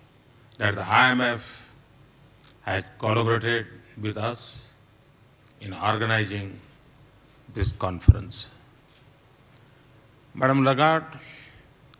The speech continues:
this event is another example of your fondness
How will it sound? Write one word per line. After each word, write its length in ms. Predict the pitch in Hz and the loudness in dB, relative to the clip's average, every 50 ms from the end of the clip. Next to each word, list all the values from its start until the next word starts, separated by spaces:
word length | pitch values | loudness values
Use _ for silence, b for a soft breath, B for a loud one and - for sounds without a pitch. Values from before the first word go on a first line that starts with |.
| - - - - - - - | -20 -20 -20 -20 -20 -10 -6
this 320 | 120 123 117 - - - | -4 -2 -2 -2 0 2
event 380 | 143 147 151 170 175 170 160 - - | 2 4 4 2 0 -2 -4 -4 -4
is 200 | 147 135 113 - - - | -4 -4 -4 -4 -2 -2
another 380 | 131 143 160 156 139 151 123 - | 0 0 0 0 -2 -4 -4 -4
example 600 | 123 110 90 101 110 110 117 117 113 - 104 87 - - - - - b b b b b b b - - - - - - - - - - - | -6 -8 -4 -2 -2 0 -2 -2 -4 -8 -12 -12 -14 -18 -20 -20 -20 b b b b b b b -20 -20 -20 -20 -20 -20 -20 -20 -20 -16 -12
of 160 | - 110 101 | -10 -8 -6
your 380 | 104 107 113 120 123 123 120 120 | -2 2 4 6 6 6 4 2
fondness 880 | 113 117 - - 117 117 117 117 117 113 110 104 - - - - - | -2 -4 -4 -2 -2 0 0 2 2 2 2 0 -4 -10 -12 -14 -16